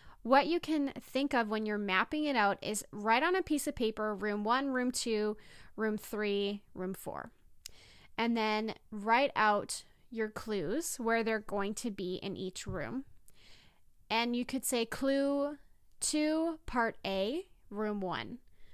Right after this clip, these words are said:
Clue two, part B, room two. And then where that clue is going to be relevant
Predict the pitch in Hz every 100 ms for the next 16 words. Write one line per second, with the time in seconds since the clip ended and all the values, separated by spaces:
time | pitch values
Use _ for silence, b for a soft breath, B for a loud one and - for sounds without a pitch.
0 | b b - - 247 240 - 302 294 294
1 | 302 294 - - - 247 214 214 240 220
2 | 190 220 247 - 180 190 190 202 - -
3 | - - 208 165 196 339 - - - B
4 | B B B B B - 226 226 226 226
5 | 233 - 214 226 240 247 240 233 208 -
6 | - 247 240 - 220 220 214 214 196 190
7 | 185 185 190 185 165 -